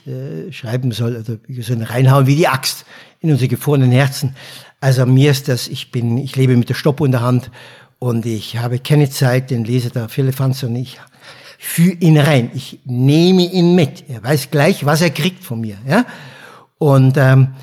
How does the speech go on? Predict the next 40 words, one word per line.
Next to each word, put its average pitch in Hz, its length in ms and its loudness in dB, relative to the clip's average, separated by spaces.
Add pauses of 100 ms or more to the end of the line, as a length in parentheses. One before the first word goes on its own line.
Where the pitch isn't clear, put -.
(240)
da - 80 -16
ist - 240 -6
keine 165 260 2
Zeit. 165 400 0
Ich - 220 -8
will, 175 500 0
ich - 180 -6
schreibe 156 320 0
so, 156 160 0
wie 175 100 0
ich 143 160 -2
es 143 120 0
lesen 165 280 4
möchte. 127 260 -2
Das 113 160 -10
ist 135 80 -2
ja 147 60 2
klar. 151 300 0 (380)
Ich 127 200 -6
will, 170 200 4
dass 156 240 -2
mich 147 160 -2
der, 127 240 -4
dass 135 260 -6
mich 139 140 -2
der 127 100 -6
Leser 175 440 -4 (340)
packt, - 420 -6
ja. 208 140 -4 (720)
Dass 139 220 0
er 151 100 2
mich, 160 340 0
ich 147 220 -6
bin 143 180 2
im, 139 200 4
ich 135 140 -10
hab - 120 -12
mir 131 80 -8
das 113 180 -14
Bild, 143 240 -2